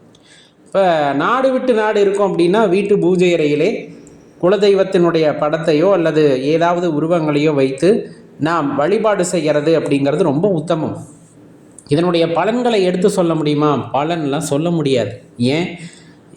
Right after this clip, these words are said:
எல்லாத்துக்கும் காரணமாக இருப்பவர்கள் குலதெய்வங்களாக இருப்பார்கள். உங்களுடைய வெற்றிக்கு காரணமா இருப்பாங்க, உங்களுடைய குடும்ப மகிழ்ச்சிக்கு காரணமா இருப்பவங்க,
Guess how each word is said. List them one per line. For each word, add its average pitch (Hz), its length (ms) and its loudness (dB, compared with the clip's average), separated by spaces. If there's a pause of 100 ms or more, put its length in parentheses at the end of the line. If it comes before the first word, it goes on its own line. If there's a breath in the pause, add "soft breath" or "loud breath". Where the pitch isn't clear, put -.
(180)
எல்லாத்துக்கும் 185 800 0
காரணமாக 165 580 -2
இருப்பவர்கள் 147 540 0
குலதெய்வங்களாக 127 680 0
இருப்பார்கள். 113 440 -2
உங்களுடைய 113 420 0
வெற்றிக்கு 151 540 -2
காரணமா 127 460 -2
இருப்பாங்க, 107 540 -2 (800 loud breath)
உங்களுடைய 123 420 2
குடும்ப 180 320 0
மகிழ்ச்சிக்கு 180 560 -2
காரணமா 135 440 -4
இருப்பவங்க, 107 680 -2